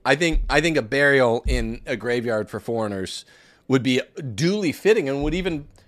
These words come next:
please the court. <laughs> It would even please Francis. I, I, you know, we can't get too carried away with this perverse little fantasy, but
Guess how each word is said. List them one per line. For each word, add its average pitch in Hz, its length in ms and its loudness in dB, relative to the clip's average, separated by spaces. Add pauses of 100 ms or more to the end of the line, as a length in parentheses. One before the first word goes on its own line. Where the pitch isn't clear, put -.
(520)
please 208 400 -2
the 143 140 -4
court. - 520 -4
<laughs> - 180 -20
It 156 280 0
would 185 120 2
even 180 260 -6
please 175 340 -6
Francis. 101 500 -10 (460)
I, 156 180 6
I, 160 40 4
you 156 320 4
know, 113 120 4
we 127 120 0
can't 143 240 2
get 113 160 -2
too 120 120 -4
carried 113 260 0
away 104 180 0
with 101 160 -4
this - 280 -8 (1600)
perverse 127 460 0
little 110 160 -4
fantasy, 104 640 -6
but 92 320 -8